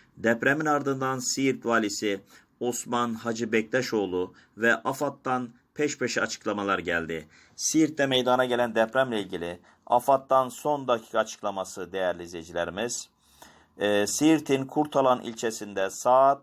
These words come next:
sıfır sekiz kırk beşte sabahleyin beş büyüklüğünde deprem meydana geldi ifadelerini kullandı afad. Kandilli Rasathanesi ise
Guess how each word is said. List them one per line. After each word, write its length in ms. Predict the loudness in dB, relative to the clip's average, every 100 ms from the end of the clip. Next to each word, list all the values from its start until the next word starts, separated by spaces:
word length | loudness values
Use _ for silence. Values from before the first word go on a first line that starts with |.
| _
sıfır 440 | -16 -10 -10 -8 -8
sekiz 480 | -8 -8 -8 -10
kırk 300 | -8 -8 -2
beşte 420 | 0 0 0 0 0
sabahleyin 800 | 0 2 4 2 -2 -8 -12 -20 _ _ _ _ _
beş 440 | 0 4 4 2 -6
büyüklüğünde 520 | -6 -6 -6 -4 0
deprem 360 | 0 2 0 0
meydana 380 | -2 -2 -4
geldi 300 | -2 -2 -2
ifadelerini 600 | -4 -2 -2 0 -4 -6
kullandı 420 | -12 -4 -2 0 2
afad. 340 | 2 0 -6 _ _ _ _ _ _
Kandilli 520 | 0 0 0 -2 2
Rasathanesi 680 | 2 0 -2 -2 -4 -6 -10
ise 360 | -10 -6 -6